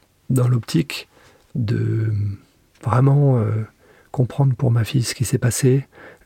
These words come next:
que c'est grave ce que j'ai fait, c'est quelque chose de gravissime, qui lui a fait énormément de mal. Et, euh, je n'attends pas à ce qu'elle fasse quoi que ce soit. Après, elle fa-, elle aura son chemin de réparation, de guérison.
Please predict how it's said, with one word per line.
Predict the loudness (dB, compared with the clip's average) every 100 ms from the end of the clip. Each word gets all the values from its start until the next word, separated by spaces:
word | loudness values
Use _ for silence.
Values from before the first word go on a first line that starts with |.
| _
que | -4 -2 -2 -4
c'est | -6 -4
grave | 0 0 -2
ce | -4
que | -4
j'ai | -4
fait, | -2 -4
c'est | -4 -6
quelque | -6 -6
chose | -4 -4
de | -4
gravissime, | -2 -2 -2 0 0 -2 -10 -20 -20 -20 -18 -20 -20 -20 -20 -20 _
qui | -4 -2
lui | -2
a |
fait | -2 0
énormément | 0 2 2
de | 2
mal. | 2 0 -4 -10 _ -20 _ 0
Et, | 4 4
euh, | 4 4 2 0 -2 -4 -2
je | 0 2
n'attends | 0 0
pas | 2 2
à | 0
ce | -2
qu'elle | -4
fasse | -2 -2
quoi | -4
que | -4
ce |
soit. | 0 0 -2 -8 -20 -20 -12 -4
Après, | -2 2 2
elle | 2 0 -2
fa-, | -2 0 0 0
elle | 0
aura | -2 -4
son | -2 -2
chemin | 2 4 4 4 4 2
de | 0
réparation, | -2 0 0 0 0 0 2 2 2 2 0
de | 0 -2 -2 -6 -12 -20 -20 -6 0
guérison. | 0 0 2 0